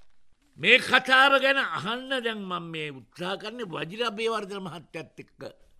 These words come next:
එක්සත් ජාතික පක්ෂයේ සභාපතිවරයාගෙන් අහන්න හදන්නේ. වජිර අබේවර්ධන මැතිතුමනි,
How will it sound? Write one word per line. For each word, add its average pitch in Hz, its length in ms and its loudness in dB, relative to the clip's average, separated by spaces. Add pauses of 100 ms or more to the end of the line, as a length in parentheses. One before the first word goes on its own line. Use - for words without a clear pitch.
(500)
එක්සත් 117 240 -4 (140)
ජාතික 147 400 2
පක්ෂයේ 139 540 -4 (1200)
සභාපතිවරයාගෙන් 156 1040 -2
අහන්න 151 260 -8
හදන්නේ. 135 400 -10 (420)
වජිර 170 320 -2
අබේවර්ධන 202 600 0
මැතිතුමනි, 262 400 -4